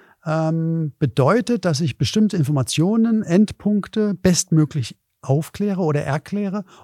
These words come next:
um, und das ist die zweite Info für mich, gerade in der Reha insbesondere die Steuerung zu verbessern. Also tatsächlich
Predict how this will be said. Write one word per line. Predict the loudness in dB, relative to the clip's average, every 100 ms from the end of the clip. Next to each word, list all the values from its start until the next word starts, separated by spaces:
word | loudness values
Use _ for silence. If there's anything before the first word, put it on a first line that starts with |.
| 0
um, | 4 6 6 2 _ _ _ _ _
und | -2 2
das | 2 2
ist | -4 -4
die | -8 -6
zweite | -4 -2 0
Info | 0 -2 -2
für | 0
mich, | 0 0 -4
gerade | -2 2 2
in | 4 4
der | 4 2
Reha | 2 2 0 -2 -4 -6
insbesondere | 0 2 4 2 2
die | 0
Steuerung | -2 2 4 4 0
zu | -4
verbessern. | -8 -4 -6 -4 -4
Also | -2
tatsächlich | -2 -2 0 0 0 -2 -2